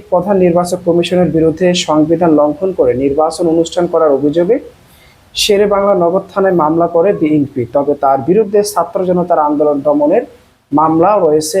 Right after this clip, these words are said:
আগে থেকেই। এখন জনগণ তাকে হাতের কাছে পাইছে, মারধর দিয়া, জুতা দিয়া, জুতার মালা পরাইয়া, জুতার দিয়া মারধর দিয়া তাকে পুলিশের হাতে সোপর্দ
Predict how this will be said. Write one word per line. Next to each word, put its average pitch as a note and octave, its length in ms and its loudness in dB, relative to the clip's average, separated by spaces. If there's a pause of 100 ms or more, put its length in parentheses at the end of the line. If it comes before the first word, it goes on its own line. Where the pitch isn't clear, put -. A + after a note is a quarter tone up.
(120)
আগে C3+ 240 -4
থেকেই। A2+ 260 -10 (1000)
এখন G#3 300 0
জনগণ G#3 360 2
তাকে G3 240 0
হাতের F3+ 300 -2
কাছে F#3+ 220 -4 (100)
পাইছে, E3 360 -2
মারধর D#3 520 -2
দিয়া, E3 180 2
জুতা D#3 360 0
দিয়া, D#3 180 4 (240)
জুতার D3+ 320 -2
মালা D3 180 2 (100)
পরাইয়া, D3+ 340 0 (120)
জুতার D3+ 340 -4
দিয়া C#3+ 180 0
মারধর C#3 420 -2 (100)
দিয়া E3+ 140 2 (160)
তাকে C#3 220 -4
পুলিশের D3 380 -2
হাতে C#3 180 -6
সোপর্দ C#3 420 -4